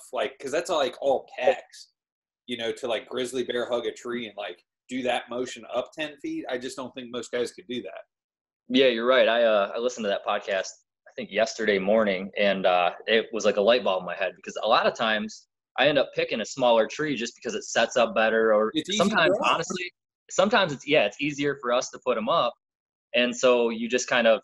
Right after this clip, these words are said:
Speaker 2: you know, gravitate towards that, and they get stolen. And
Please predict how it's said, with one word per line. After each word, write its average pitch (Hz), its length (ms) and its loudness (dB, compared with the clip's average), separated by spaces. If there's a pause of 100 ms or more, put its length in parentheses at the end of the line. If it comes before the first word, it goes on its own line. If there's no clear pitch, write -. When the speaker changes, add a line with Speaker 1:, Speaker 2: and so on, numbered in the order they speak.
(140)
Speaker 2:
you 110 80 -12
know, 104 100 -6
gravitate 113 560 -2
towards 107 180 -8
that, 110 180 -2
and 107 80 -10
they 113 40 -10
get 135 140 -8
stolen. 139 360 -2 (100)
And 131 180 -2